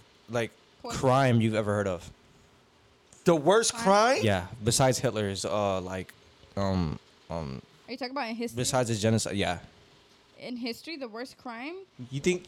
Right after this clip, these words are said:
Speaker 2: A
Speaker 1: you guys
Speaker 2: massive
Speaker 1: think human scorpion, like, really existed?
Speaker 2: Uh, mm.
Speaker 3: That, is, is that even a fucking crime?
Speaker 1: Yeah, that's a crime. You know what I'm talking about,
Speaker 3: What you
Speaker 1: right?
Speaker 3: said? Hu-, human what?
Speaker 1: Human scorpion. It was on Netflix.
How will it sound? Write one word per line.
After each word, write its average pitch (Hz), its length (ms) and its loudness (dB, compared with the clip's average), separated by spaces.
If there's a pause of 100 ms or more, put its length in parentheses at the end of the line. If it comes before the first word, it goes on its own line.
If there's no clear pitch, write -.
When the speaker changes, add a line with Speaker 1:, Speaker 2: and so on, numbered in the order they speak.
Speaker 2:
A 247 80 -2
Speaker 1:
you 254 120 -4
guys 156 120 -2
Speaker 2:
massive 185 160 6
Speaker 1:
think 185 180 4
human 165 340 4
scorpion, 127 560 0
like, 101 180 -2
really 104 160 -4
existed? 107 460 -4 (1000)
Speaker 2:
Uh, 170 60 -12 (380)
mm. 349 300 -12
Speaker 3:
That, 185 220 2
is, 147 200 -4
is 151 160 -4
that 196 140 4
even 226 180 0
a 185 60 -2
fucking 196 340 -4
crime? 190 340 -2 (300)
Speaker 1:
Yeah, 107 260 -2
that's 98 160 -2
a 110 60 -10
crime. 87 240 -10 (400)
You 113 100 -6
know 147 100 -4
what 110 100 -6
I'm 101 60 -10
talking 101 160 -8
about, 92 100 -4
Speaker 3:
What 202 100 6
you 240 80 -4
Speaker 1:
right? 240 80 -2
Speaker 3:
said? 269 260 4
Hu-, 151 380 -10
human 220 540 -2
what? 269 280 2
Speaker 1:
Human 160 320 2
scorpion. 120 460 2
It 110 80 2
was 123 80 0
on 120 120 4
Netflix. 107 420 -4